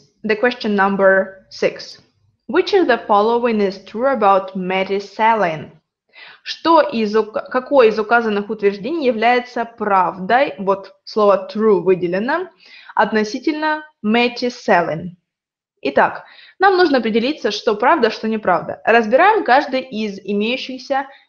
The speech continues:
вариантов ответа. Итак, вариант первый. He taught at New York University. Он преподает, вернее, преподавал в Нью-Йоркском университете.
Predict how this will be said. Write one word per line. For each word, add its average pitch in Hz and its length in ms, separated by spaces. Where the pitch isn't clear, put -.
вариантов 214 580
ответа. 190 520
Итак, 381 300
вариант 247 460
первый. 185 480
He 262 240
taught 370 400
at 214 180
New 226 280
York 233 420
University. 220 840
Он 240 240
преподает, 214 800
вернее, 214 240
преподавал 202 840
в 208 100
Нью-Йоркском 214 520
университете. 214 720